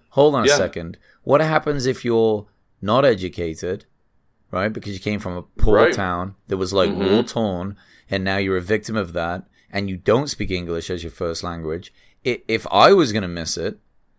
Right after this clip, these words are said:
Speaker 1: how the fuck are they gonna get those forms?" And then I realized,
Speaker 2: Yeah.
Speaker 1: oh, this is kinda just a bit of a way of really slowing paperwork down. If
Speaker 2: I
Speaker 1: they're
Speaker 2: believe
Speaker 1: like,
Speaker 2: it.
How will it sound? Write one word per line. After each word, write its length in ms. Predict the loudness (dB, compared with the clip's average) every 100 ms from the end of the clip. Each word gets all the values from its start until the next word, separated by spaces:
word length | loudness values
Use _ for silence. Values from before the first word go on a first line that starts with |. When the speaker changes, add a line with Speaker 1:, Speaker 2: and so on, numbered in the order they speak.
| _
Speaker 1:
how 180 | -6 -2
the 80 | -2
fuck 260 | 0 -2 -2
are 40 |
they 320 | -2 0 2
gonna 160 | 2 2
get 200 | 0 0
those 220 | -4 -6
forms?" 480 | -8 -10 -10 -12 -14 -8
And 140 | -6
then 100 | -2
I 60 | -2
realized, 560 | 2 2 4 2 2 4
Speaker 2:
Yeah. 140 | 4
Speaker 1:
oh, 80 | 4
this 200 | 0 -4
is 120 | -6
kinda 600 | -6 -2 0 0 -2 -4
just 600 | 0 2 2 0 -6 -14 _ _ _ -6
a 80 |
bit 220 | 0 4 4
of 120 | 2
a 60 |
way 540 | 0 2 2 2 0 0
of 260 | -4 -6 -4
really 340 | -2 -2 -2
slowing 520 | -2 -2 -2 -4 -8
paperwork 480 | -4 -4 -4 -6 -6
down. 360 | -10 -12 -16 -18 _ _ _ _ _ _
If 140 | -6 2
Speaker 2:
I 40 |
Speaker 1:
they're 140 | 4 6
Speaker 2:
believe 180 | 4
Speaker 1:
like, 120 | 2
Speaker 2:
it. 100 | -4